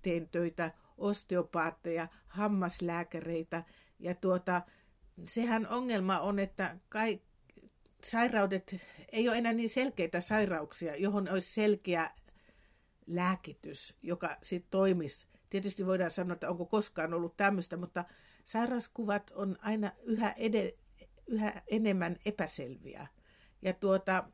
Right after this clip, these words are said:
mun mielestä se johtuu hyvin paljon myöskin siitä, että,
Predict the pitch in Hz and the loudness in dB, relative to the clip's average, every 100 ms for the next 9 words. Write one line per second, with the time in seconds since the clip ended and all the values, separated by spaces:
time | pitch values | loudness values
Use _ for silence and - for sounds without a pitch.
0 | _ _ _ _ _ _ _ _ - 202 | _ _ _ _ _ _ _ _ -6 0
1 | 240 233 220 202 - - 214 202 - 247 | 2 2 2 0 -2 -2 0 0 -2 -2
2 | 220 208 185 185 180 180 175 170 165 180 | 0 2 0 0 0 0 -2 -4 -4 -6
3 | 185 185 175 180 180 | -4 -6 -6 -6 -8